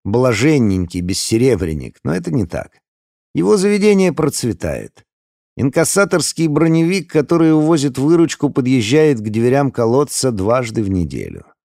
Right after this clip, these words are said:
Денежки текут рекой — Поэтому кое-кто, возможно, невольно задаётся вопросом, а нет ли здесь какого-нибудь обмана. Быть может, Дэвис просто использует веру посетителей, чтобы набивать себе карманы.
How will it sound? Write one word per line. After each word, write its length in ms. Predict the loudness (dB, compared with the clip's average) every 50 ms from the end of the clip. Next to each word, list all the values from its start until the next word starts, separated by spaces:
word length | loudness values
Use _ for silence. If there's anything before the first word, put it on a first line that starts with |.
| _ _ _ _ _ _ _ _ -4
Денежки 560 | 0 2 2 2 2 0 -2 -4 -6 -8 -8
текут 400 | -8 -8 -10 -10 -10 -12 -10 -10
рекой — 600 | -10 -10 -8 -4 -2 0 2 2 0 -2 -6 _ _ _ _ _ _ _ _
Поэтому 360 | -4 -4 -2 -2 0 0 0 0
кое-кто, 380 | 2 0 0 0 0 0 0 2
возможно, 460 | 2 2 2 2 2 2 2 2 2
невольно 400 | 2 2 2 2 2 2 2 2
задаётся 480 | 0 0 2 2 2 0 0 0 0
вопросом, 480 | 0 0 0 0 0 0 0 0 0 2
а 60 | 2
нет 240 | 2 0 0 0 -2
ли 100 | -4 -2
здесь 300 | -2 -2 -2 -2 -2 -2
какого-нибудь 560 | -2 -2 -2 0 0 0 0 0 -2 0 -2
обмана. 640 | 0 0 2 2 2 0 0 -4 -6 -10 -14 -16 -20 _ _ _ _ _ _ -8
Быть 140 | -8 -4 -2
может, 380 | 0 0 0 -2 -4 -6 -10 -20 -20 _ _ _ -8
Дэвис 320 | -4 -2 0 0 0 -4 -4
просто 340 | -4 -4 -4 -4 -4 -6 -6
использует 640 | -6 -6 -4 -2 -2 -2 0 0 0 -2 -2 -2 -4
веру 340 | -2 0 0 0 0 -2
посетителей, 680 | -6 -8 -8 -6 -6 -8 -6 -8 -8 -6 -6 -4 -4 -4
чтобы 280 | -4 -4 -6 -4 -2 -2
набивать 440 | -2 0 0 0 0 0 -2 -2 -4
себе 260 | -6 -6 -4 -4 -4
карманы. 600 | -4 -4 -4 -4 -4 -4 -6 -8 -12 -16 -20